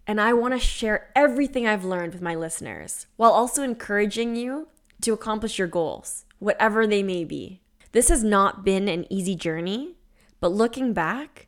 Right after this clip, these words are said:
I can tell you it has been a rewarding one. This is one of the many stories I have from this roller coaster of a ride.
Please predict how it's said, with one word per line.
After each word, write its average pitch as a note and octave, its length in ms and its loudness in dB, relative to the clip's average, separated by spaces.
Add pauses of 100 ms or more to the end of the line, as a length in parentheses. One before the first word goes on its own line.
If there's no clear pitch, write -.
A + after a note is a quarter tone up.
(160)
I G#3 100 6
can G#3+ 220 -2
tell F3 240 -4
you A#3+ 380 -4 (160)
it F#3+ 80 -2
has F#3+ 240 4
been F3+ 240 -2
a E3 80 -4
rewarding D#3 560 -8
one. - 240 -14 (1400)
This B3+ 180 4
is A3+ 160 0
one A3 200 0
of B3 140 -2
the C#4 60 0
many G#3 400 4
stories D3 680 -6
I G3 140 2
have E3+ 400 0
from F#3 180 -4
this F3+ 200 0
roller F#3+ 260 4
coaster D#3+ 440 -6
of D#3 100 -4
a D3 60 -6
ride. G#2 500 -6